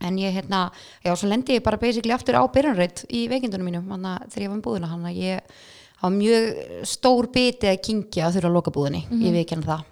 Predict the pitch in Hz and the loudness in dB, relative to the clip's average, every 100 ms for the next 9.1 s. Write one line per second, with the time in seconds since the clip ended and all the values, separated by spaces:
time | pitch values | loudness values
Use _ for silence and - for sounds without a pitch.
0 | - - 175 165 - 175 190 180 180 175 | -18 -8 -6 -4 -6 -6 -6 -6 -4 -2
1 | 165 170 - - - - - - _ - | 0 0 -2 -8 -20 -20 -20 -20 _ -2
2 | 180 185 - - 202 190 190 - 170 - | 0 0 -2 0 2 2 0 0 -2 -2
3 | - 170 165 165 160 151 - _ _ _ | -4 0 0 0 -2 -4 -10 _ _ _
4 | _ _ _ - 170 170 160 147 170 156 | _ _ _ -6 -6 -4 -4 -2 -2 -4
5 | 165 156 170 175 180 165 175 165 170 180 | -4 -2 -4 -2 -4 -2 -4 -2 -2 -2
6 | - - 165 151 175 233 190 180 147 151 | -6 -6 -6 -6 -2 2 2 2 -2 -4
7 | - - 151 - _ _ - - - - | -6 -8 -10 -12 _ _ -20 -20 -20 0
8 | 233 277 269 311 - 254 254 247 233 226 | 4 8 8 8 4 2 4 4 6 6